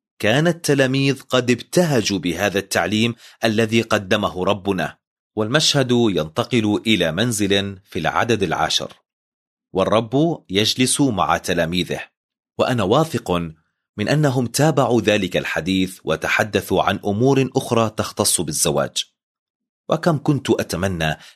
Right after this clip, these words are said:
لو كان ذلك الحديث مدونا هنا، فإن كان هناك حق نود الحصول على معلومات أكثر عنه من الكتاب المقدس فإنه عن الطلاق والزواج ثانية، ولكننا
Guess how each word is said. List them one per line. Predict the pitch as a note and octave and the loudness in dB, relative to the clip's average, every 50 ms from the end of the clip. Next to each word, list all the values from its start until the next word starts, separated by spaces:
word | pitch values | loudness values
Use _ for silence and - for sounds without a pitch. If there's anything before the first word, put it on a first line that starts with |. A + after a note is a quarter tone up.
| _ _ | _ _
لو | G#2+ G#2+ G2+ | 0 0 2
كان | - - D3+ F3+ F#3+ D#3+ | 2 0 2 2 4 2
ذلك | A2+ E2+ G#2 G2+ G2+ F#2 F2+ - | 2 2 2 2 2 0 0 0
الحديث | D#2 - - - F2+ D#2+ E2+ F#2+ F#2+ F#2 F#2 - - | -2 -2 0 -2 -4 -2 0 0 0 0 -2 -4 -6
مدونا | F2 E2+ F2 E2+ E2 D#2+ F2 E2 E2 | -4 0 0 0 0 0 0 -2 -2
هنا، | D#2+ D#2+ - E2+ D2+ C#2 - - - _ _ _ _ _ _ _ _ _ _ _ _ | -6 -6 -8 -6 -6 -6 -8 -10 -14 _ _ _ _ _ _ _ _ _ _ _ _
فإن | _ - G#2+ G2+ C3 B2 | _ 0 2 2 2 2
كان | - - G3+ A3 G#3 | 2 2 2 4 2
هناك | F3 A#2+ A#2+ A2+ A#2+ B2+ A#2+ - - | 2 2 2 2 2 0 0 -2 -6
حق | - - - D#3+ D3+ - _ - | -4 0 0 -2 -2 0 _ 2
نود | E3 E3 C#3+ G2 E2 E2+ G2+ A2 G2+ G2 | 2 2 2 2 2 2 2 0 2 -2
الحصول | G2+ - - G2 F#2 - - A2+ G#2 F2+ E2+ | -2 -2 -2 -4 -4 -2 0 0 2 2 2
على | D#2 C#2 D2+ F#2+ F#2 E2+ E2+ | 2 2 0 0 0 -2 0
معلومات | E2 D#2 D2+ F2+ F2+ E2+ F2+ G2+ G#2 G2+ - - | 0 -2 0 0 -2 0 0 0 -2 -2 -4 -8
أكثر | F2+ - - G#2+ - - - - E2 D#2+ | -10 -6 -8 -8 -8 -6 -4 -4 -2 -2
عنه | D2+ C2+ G2 A#2+ A2 G2 F#2+ F#2 | 0 0 0 -2 -2 -2 -4 -4
من | D#2+ F2+ G2 F#2+ | -4 -4 -4 -4
الكتاب | F2 D#2+ - - - - A#2 A#2+ G#2 F#2+ | -4 -6 -8 -10 -4 -2 -2 0 0 -2
المقدس | E2 D#2 D#2 D#2 - G#2+ F2+ E2 G#2+ A2+ B2+ - - - - - - _ _ | -6 -6 -8 -2 -2 -4 -2 2 0 2 2 2 -2 -2 -6 -18 -20 _ _
فإنه | _ - - - - D3+ C#3+ C3+ B2 B2+ A2 E2+ | _ -2 0 0 2 2 0 0 0 2 2 2
عن | - F#2+ G2 G2 | 2 0 -2 -4
الطلاق | F#2 - _ G2 F2+ F#2 G2+ G2+ G2 - - - _ _ _ _ _ | -6 -4 _ -2 0 2 2 2 0 -2 -6 -18 _ _ _ _ _
والزواج | B2 B2+ G2+ - F#2 E2+ F2+ F2+ F2+ D#2+ E2 | -2 -2 2 2 2 2 2 2 0 -2 -4
ثانية، | D#2 - F2+ E2 F2 G2 F#2+ E2+ D#2 - - - - - _ _ _ _ _ _ _ _ _ | -4 -4 -4 -4 -2 -2 -2 -2 -4 -4 -12 -14 -16 -18 _ _ _ _ _ _ _ _ _
ولكننا | - - - D3 - G3 F3+ D#3+ C#3 B2 A2 G#2+ G#2 G#2 | -4 -2 -2 0 0 0 0 2 2 2 2 0 0 -2